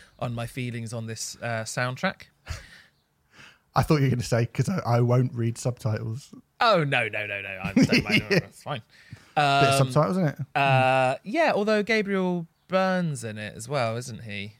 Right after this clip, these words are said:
Speaker 1: I noticed.
Speaker 2: I don't know. I don't know anything about it.
Speaker 1: Apparently Gabriel Byrne's in it, so I don't know if it's subtitles or not. I don't know. I don't know is the answer to that question, uh, that I can give. Uh, but yes, this is the seventh soundtrack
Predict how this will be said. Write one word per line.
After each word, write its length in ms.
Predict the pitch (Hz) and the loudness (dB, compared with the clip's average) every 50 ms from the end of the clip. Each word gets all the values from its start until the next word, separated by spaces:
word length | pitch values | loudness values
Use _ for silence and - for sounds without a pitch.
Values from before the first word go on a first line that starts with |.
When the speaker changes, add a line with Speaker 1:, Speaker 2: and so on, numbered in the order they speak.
| - _ | -14 _
Speaker 1:
I 200 | - 104 107 101 - | -6 -6 -6 -6 -10
noticed. 580 | - 110 104 107 - - 107 107 - - - - - | -12 -10 -10 -10 -10 -10 -10 -10 -10 -10 -12 -2 2
Speaker 2:
I 100 | 143 156 | 2 4
don't 240 | 156 - 180 170 170 | 4 4 4 4 4
know. 260 | 165 185 247 262 185 143 | 4 4 4 4 4 2
I 40 | |
don't 200 | 139 147 151 147 | 2 2 0 2
know 100 | 147 143 | 2 2
anything 240 | 143 143 139 151 143 | 2 2 2 0 -2
about 320 | 139 143 165 214 254 - 156 | -2 -2 -4 -6 -4 -4 -4
it. 60 | 135 | -4
Speaker 1:
Apparently 380 | 143 - 165 147 135 110 123 117 | 0 0 0 0 0 -2 -4 -4
Gabriel 260 | 120 120 117 117 98 | -2 -2 -2 -4 -6
Byrne's 320 | 117 120 120 117 113 - | -6 -6 -6 -6 -6 -8
in 80 | 104 95 | -10 -12
it, 120 | 98 95 | -10 -10
so 120 | - - 226 | -8 -8 -8
I 80 | 269 | -10
don't 220 | 285 - 349 339 - | -8 -10 -12 -12 -12
know 120 | 330 339 | -14 -14
if 140 | 320 294 - | -14 -16 -16
it's 100 | - - | -18 -18
subtitles 380 | - 269 - - 262 - 240 - - | -18 -20 -18 -16 -16 -16 -16 -14 -14
or 40 | 214 | -8
not. 80 | - - | -6 -6
I 40 | |
don't 320 | 220 - 262 240 233 190 - | -4 -4 -4 -6 -6 -8 -10
know. 260 | 143 120 107 113 107 - _ _ _ - | -10 -8 -8 -10 -12 -16 _ _ _ -14
I 80 | 165 | -12
don't 280 | 170 - 143 156 - - | -12 -10 -12 -12 -12 -12
know 200 | 110 90 87 92 104 - | -12 -12 -12 -14 -14 -14
is 200 | - 113 - - | -14 -14 -14 -12
the 200 | 95 98 92 73 | -12 -12 -10 -10
answer 280 | 104 98 87 - - | -10 -12 -12 -14 -16
to 80 | 80 - | -14 -12
that 140 | - 73 - | -12 -12 -10
question, 380 | - 120 120 - - 151 147 - _ - - - - - - - - _ _ | -12 -12 -12 -10 -12 -12 -12 -12 _ -20 -20 -20 -20 -20 -20 -20 -20 _ _
uh, 240 | 123 135 131 127 110 | 0 0 0 0 0
that 120 | - - 117 107 98 | -2 -2 -2 -2 -2
I 160 | 110 113 120 | -2 -4 -6
can 160 | 117 - 117 113 | -8 -10 -10 -8
give. 260 | 117 127 147 - - - - - - _ _ - | -6 -6 -6 -6 -10 -20 -20 -20 -20 _ _ -2
Uh, 220 | - 151 151 151 147 | 0 2 2 0 0
but 100 | 165 156 | -2 -2
yes, 260 | 202 170 123 - - | 0 -2 -2 -2 -6
this 160 | 175 165 - | -8 -8 -8
is 120 | 180 165 - | -8 -12 -10
the 180 | - 175 160 | -8 -8 -8
seventh 640 | 147 - - - - 196 175 170 160 156 143 123 - | -8 -10 -12 -6 -2 0 0 0 -2 -4 -8 -8 -12
soundtrack 800 | - - - 151 135 123 123 123 - 135 120 - - - - | -16 -10 -6 -6 -4 -4 -6 -8 -6 -6 -6 -6 -6 -14 -20